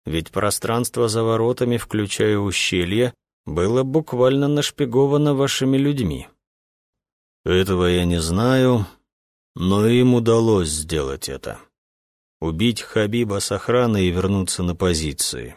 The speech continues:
А заодно и засечь те силы, что втайне от федералов сосредоточивались здесь для рейда по Чечне. Если б не проклятая рота, близлежащие районы мы залили бы кровью,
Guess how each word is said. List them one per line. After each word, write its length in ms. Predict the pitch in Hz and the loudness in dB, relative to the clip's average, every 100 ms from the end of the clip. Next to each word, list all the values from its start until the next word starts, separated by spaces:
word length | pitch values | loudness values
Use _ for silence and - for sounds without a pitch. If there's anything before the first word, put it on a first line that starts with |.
| _ _ _ _ _ | _ _ _ _ _
А 120 | - | -6
заодно 580 | 71 78 80 82 127 151 | -2 0 0 0 2 2
и 60 | 135 | 2
засечь 540 | 131 127 147 135 - | 2 0 0 -2 -4
те 160 | 135 117 | -2 0
силы, 440 | - 151 147 131 | 0 2 2 2
что 260 | - - 113 | 0 -2 -2
втайне 520 | - 135 131 123 117 | 0 2 2 2 0
от 80 | 113 | -2
федералов 600 | 120 117 120 135 123 110 | -4 0 2 4 2 2
сосредоточивались 1080 | 120 - 117 113 117 127 120 110 113 113 104 | -2 -2 -4 0 2 2 -2 -2 -2 -2 -2
здесь 380 | 101 131 113 | 0 0 0
для 220 | 98 107 107 | -2 -2 0
рейда 340 | 113 107 104 | 0 0 -2
по 140 | 107 | -4
Чечне. 560 | 107 107 - - 65 - _ _ _ _ | -4 -6 -6 -6 -8 -12 _ _ _ _
Если 540 | - 73 110 127 113 110 | -6 0 0 0 -2 -4
б 60 | - | -2
не 120 | 113 | -2
проклятая 760 | 101 92 - 104 101 - 87 87 | 0 -2 0 0 0 0 0 0
рота, 520 | 113 113 87 78 - - _ _ | 2 2 0 -4 -6 -16 _ _
близлежащие 1000 | 67 78 92 95 101 104 113 107 - 107 | -6 -4 -2 -4 -2 0 0 0 -2 0
районы 500 | 107 107 120 123 117 | 0 2 2 2 2
мы 140 | 110 | 0
залили 520 | 101 107 104 117 120 104 | -2 -2 0 0 -2 -2
бы 160 | 101 | -6
кровью, 640 | 98 107 107 82 65 64 | -4 0 0 0 -4 -16